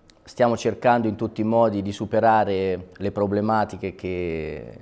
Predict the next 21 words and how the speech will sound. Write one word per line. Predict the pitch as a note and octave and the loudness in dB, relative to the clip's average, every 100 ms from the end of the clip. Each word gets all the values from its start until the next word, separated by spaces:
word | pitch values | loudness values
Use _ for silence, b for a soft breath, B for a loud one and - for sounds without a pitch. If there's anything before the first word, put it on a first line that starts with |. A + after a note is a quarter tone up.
| - - | -20 -16
ormai | F#2+ G2+ A2+ | -8 0 2
da | G#2+ G#2+ | 2 4
giorni | B2 A#2+ G#2 G2 F2+ - b b b - | 4 4 2 -2 -6 -14 b b b -20
stanno | - A2 G2+ | 0 2 2
attraversando | F#2+ G2 F#2+ - G2+ G2 F#2+ | 0 -2 -2 -2 -2 0 -2
la | |
maggioranza. | G2 G#2 C3+ D#3+ C#3+ G2 - - - | -2 -2 0 0 0 -2 -12 -20 -14
Si | - | -10
tratta | G#2 A#2 - | 2 2 2
di | G2+ | -2
una | G#2+ G#2+ | 0 0
crisi | D3+ D3+ - | 0 0 -2
politica | F2+ G#2+ A#2+ A2+ A2+ D#3 - - - _ b b b _ | -2 0 0 -2 0 0 0 -12 -20 _ b b b _
che | B2+ | 2
va | A2+ A#2+ | 6 6
al | A#2+ | 6
di | A2 | 2
là | B2 B2+ A2+ G2 G2+ | 4 6 6 4 -2
delle, | G#2 G2+ G2 F#2+ F#2 F2+ F2 F2 D#2+ B1 G2 - G2 | -6 -4 -4 -4 -2 -4 -4 -6 -8 -10 -16 -18 -8
delle | F#2 F#2+ | -4 0
nomine. | G2+ A2+ G2+ F#2 F2 | 4 6 4 0 -6